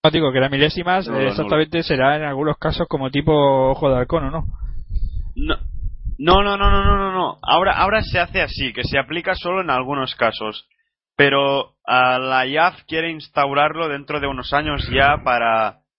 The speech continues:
Speaker 2: en todas las marcas. Por ejemplo, que el récord de Bolt sea, yo qué sé, a nueve cincuenta y ocho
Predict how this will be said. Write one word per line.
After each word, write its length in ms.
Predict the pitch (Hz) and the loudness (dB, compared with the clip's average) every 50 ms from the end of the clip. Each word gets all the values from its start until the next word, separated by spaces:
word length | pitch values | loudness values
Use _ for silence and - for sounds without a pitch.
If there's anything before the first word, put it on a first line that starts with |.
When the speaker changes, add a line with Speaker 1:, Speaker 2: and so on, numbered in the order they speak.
| _ _ _ _ _ _ _ | _ _ _ _ _ _ _
Speaker 2:
en 200 | - 110 113 107 | -12 -12 -10 -2
todas 300 | - 156 147 135 123 110 110 | 0 2 2 2 0 0 -2
las 160 | 113 110 110 | -6 -6 -4
marcas. 340 | 113 110 107 104 104 107 - | -4 -2 -2 -2 -4 -6 -6
Por 160 | - 120 113 | -6 -6 -4
ejemplo, 360 | - - 135 135 120 131 127 | -2 -2 -4 -2 -2 -2 0
que 60 | 120 120 | 2 0
el 100 | 120 117 | 2 2
récord 360 | 127 135 135 - 147 143 135 | 0 0 0 0 -2 -2 -2
de 80 | 139 | -2
Bolt 540 | 139 139 147 151 156 160 165 170 165 160 151 - - - - - - - - - _ | -2 -2 0 0 2 2 0 0 -4 -6 -10 -16 -20 -20 -20 -20 -20 -20 -20 -20 _
sea, 420 | - - - 135 143 147 147 147 143 | -8 -2 0 0 2 4 4 2 2
yo 120 | 135 127 | -2 -4
qué 120 | 113 127 123 | -8 -10 -10
sé, 380 | - - 117 113 107 98 92 - _ _ _ _ _ _ _ _ | -6 -4 -4 -2 -2 -4 -6 -12 _ _ _ _ _ _ _ _
a 380 | - - 110 113 113 117 117 120 | -2 0 2 2 2 2 0 -2
nueve 360 | 131 147 156 160 165 160 160 | -2 -4 -2 -2 -2 -4 -6
cincuenta 840 | - - 143 139 135 - - 127 131 127 127 127 123 - - 120 123 | -8 -12 -12 -12 -14 -12 -6 -4 -4 -4 -4 -6 -6 -2 -2 0 0
y 80 | 131 | 0
ocho 920 | 139 147 151 147 _ - - 170 170 170 170 165 165 165 143 - - _ | 0 0 -2 -4 _ -6 -2 0 2 2 4 2 2 2 0 -4 -8 _